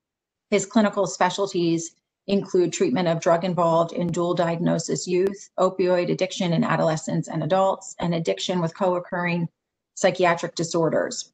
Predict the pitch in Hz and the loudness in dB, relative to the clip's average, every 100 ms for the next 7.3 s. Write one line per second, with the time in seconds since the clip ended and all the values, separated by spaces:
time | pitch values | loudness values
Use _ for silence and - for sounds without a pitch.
0 | _ 214 202 202 214 226 214 190 175 185 | _ -2 0 0 0 -2 -2 0 0 -2
1 | 175 - 175 175 170 - 170 170 175 180 | -4 0 0 2 -2 -2 -2 0 0 -2
2 | 170 165 170 160 170 170 175 170 - _ | -4 -2 -4 -4 -4 -2 0 -2 -4 _
3 | - 170 196 196 - 185 180 175 175 175 | -2 0 0 -2 -2 -2 -2 -2 -4 0
4 | 170 170 165 160 175 165 170 175 165 165 | 0 2 0 0 -2 0 2 2 0 0
5 | 175 175 180 175 - 185 170 160 160 202 | 2 2 0 -4 -4 -2 0 0 -2 -4
6 | - 175 165 - 170 170 156 - 185 180 | -2 2 2 0 -2 -2 -2 -2 -2 2
7 | 165 165 | 2 0